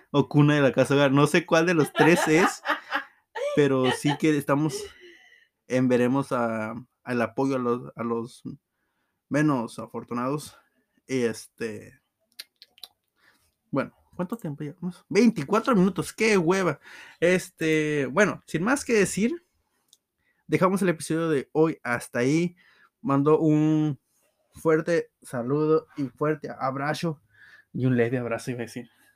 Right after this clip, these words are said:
Speaker 1: Todo al revés. Este, a Javi, eh, González, el reptiliano. A Brandon, el bellacoso Gurriola. Am, Milka,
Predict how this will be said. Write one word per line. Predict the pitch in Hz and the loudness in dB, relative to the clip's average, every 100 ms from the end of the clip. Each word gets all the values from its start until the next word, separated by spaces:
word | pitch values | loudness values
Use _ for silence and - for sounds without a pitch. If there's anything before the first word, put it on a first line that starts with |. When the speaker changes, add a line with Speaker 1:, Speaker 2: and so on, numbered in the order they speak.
| _ - | _ -2
Speaker 1:
Todo | 135 | 2
al | 139 | 2
revés. | 127 123 123 _ _ - - 143 | 2 -2 -6 _ _ -20 -10 -2
Este, | 143 139 - 135 123 - | 0 0 -4 -6 -4 -6
a | |
Javi, | - 180 180 170 151 131 | -2 0 0 0 -4 -4
eh, | 135 127 123 120 113 113 110 - | -2 0 2 0 0 -4 -6 -6
González, | 139 127 - 156 160 175 170 - | -2 -2 -2 0 0 0 -4 -4
el | 139 123 | -2 0
reptiliano. | 131 131 _ 139 131 151 160 180 - _ _ _ _ _ | -2 -4 _ -2 2 0 0 -4 -6 _ _ _ _ _
A | 123 123 120 117 | -4 0 0 0
Brandon, | 131 135 127 | 2 2 0
el | 120 | -2
bellacoso | 117 110 135 127 131 117 107 104 _ _ _ _ _ - | -2 -2 -2 -4 -2 -2 -4 -8 _ _ _ _ _ -6
Gurriola. | 127 127 127 139 180 - _ _ _ _ _ _ _ _ _ _ - | -2 0 2 0 -2 -8 _ _ _ _ _ _ _ _ _ _ -6
Am, | 147 160 160 165 165 170 170 160 139 - - - _ _ _ _ _ _ | -2 -2 -2 -2 -2 -2 -4 -6 -10 -18 -20 -20 _ _ _ _ _ _
Milka, | 151 135 180 | 0 2 -4